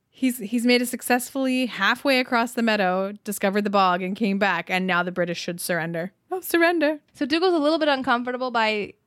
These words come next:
Speaker 2: seeing, being faced with this guy.
Speaker 1: It's true.
Speaker 2: And the hug.
Speaker 1: I
Speaker 2: And the
Speaker 1: think,
Speaker 2: hug.
Speaker 1: I know, but I think that because he's deified this man so much, he wants him to be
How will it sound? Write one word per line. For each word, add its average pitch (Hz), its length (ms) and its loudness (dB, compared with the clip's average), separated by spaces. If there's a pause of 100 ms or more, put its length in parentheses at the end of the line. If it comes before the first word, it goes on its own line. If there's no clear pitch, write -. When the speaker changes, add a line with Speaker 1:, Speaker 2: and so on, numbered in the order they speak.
(300)
Speaker 2:
seeing, 285 460 2 (120)
being 320 240 2
faced 247 380 0
with 285 160 -4
this 302 180 -6
guy. 233 360 -2 (100)
Speaker 1:
It's - 160 -10
true. 330 340 4
Speaker 2:
And 254 220 4
the 294 60 0
hug. 190 260 2 (160)
Speaker 1:
I 247 80 2
Speaker 2:
And 214 220 4
the - 40 2
Speaker 1:
think, 220 120 -2
Speaker 2:
hug. 180 140 -4
Speaker 1:
I 269 140 2
know, 220 380 2
but 240 120 2
I 247 140 2
think 294 380 -2
that 202 260 0 (520)
because 226 340 2
he's 220 180 0
deified 208 540 2
this 202 160 -6
man 190 220 2
so 202 160 0
much, 190 360 0
he 214 200 0
wants 196 520 2
him 185 200 2
to 202 180 -2
be 175 560 0